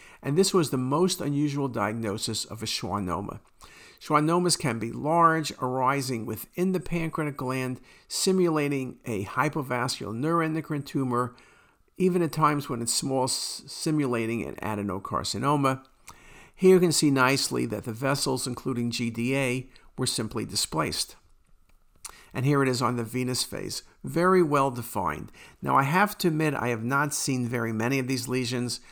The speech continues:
but again, it does make the point that if I saw this lesion, I would go through a differential diagnosis,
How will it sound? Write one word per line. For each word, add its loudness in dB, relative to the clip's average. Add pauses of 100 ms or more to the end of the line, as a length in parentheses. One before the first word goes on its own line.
(260)
but 0
again, 2
it -2
does 0
make -6
the -10
point -2
that 0
if -2
I -4
saw 0
this 0
lesion, -2 (340)
I 0
would 0
go 4
through 0
a -2
differential -2
diagnosis, 0